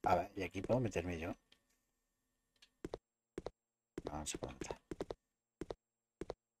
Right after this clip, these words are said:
¿Y aquí? Había algo guay por aquí. Se ha escondido, no hay nada. Aquí vi, eh, pues tenía que olor, tenía que haber un olor a piececitos aquí.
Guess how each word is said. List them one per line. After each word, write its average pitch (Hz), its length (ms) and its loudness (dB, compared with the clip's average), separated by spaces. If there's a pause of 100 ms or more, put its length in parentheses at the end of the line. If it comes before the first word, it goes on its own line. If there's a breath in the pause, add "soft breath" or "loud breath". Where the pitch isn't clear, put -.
(760)
¿Y 82 60 4
aquí? 98 260 0 (760)
Había 95 300 2
algo 104 200 4
guay 87 200 4
por 78 180 -4
aquí. 80 240 -6 (2250)
Se - 100 2
ha 98 40 6
escondido, 82 680 -2 (220)
no 80 60 -8
hay 78 100 -6
nada. 71 180 -16 (2750)
Aquí - 320 -2
vi, 117 240 6
eh, 92 100 6
pues 101 200 8
tenía 98 260 2
que 123 60 8
olor, 131 400 12
tenía 98 260 4
que 131 60 10
haber 123 240 12 (120)
un 98 260 0
olor 92 300 8
a 85 80 4
piececitos 87 680 -2
aquí. 80 380 -2